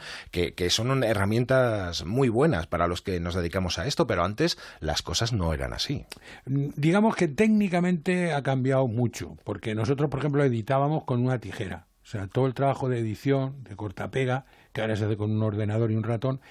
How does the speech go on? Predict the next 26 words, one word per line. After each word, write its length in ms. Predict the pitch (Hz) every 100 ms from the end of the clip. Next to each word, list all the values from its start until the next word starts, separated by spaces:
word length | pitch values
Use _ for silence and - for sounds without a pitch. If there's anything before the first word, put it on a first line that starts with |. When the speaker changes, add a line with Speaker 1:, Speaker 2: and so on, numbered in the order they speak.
| - -
Speaker 2:
entonces 280 | 104 101 113
se 60 |
hacía 120 | 117 127
con 180 | 135
tijera. 420 | 101 90 110 80 - _ -
Y 120 | 92
no 100 | 104
es 80 | 98
broma, 320 | 123 165 87
una 180 | 95 95
tijera 380 | 104 98 139
se 80 | 143
cortaba 320 | 110 92 -
una 180 | - 104
cinta 500 | 101 156 135 156 185
y 120 | 135
esa 160 | 104 101
cinta 300 | 107 107 107
se 120 | 104
pegaba 460 | 98 107 151 156 156
y 140 | 117 92 - - -
era 300 | 113 117 117
una 220 | 123 123
cosa 180 | 110 120
muy 120 | 131 120
artesana. 480 | 101 90 85 90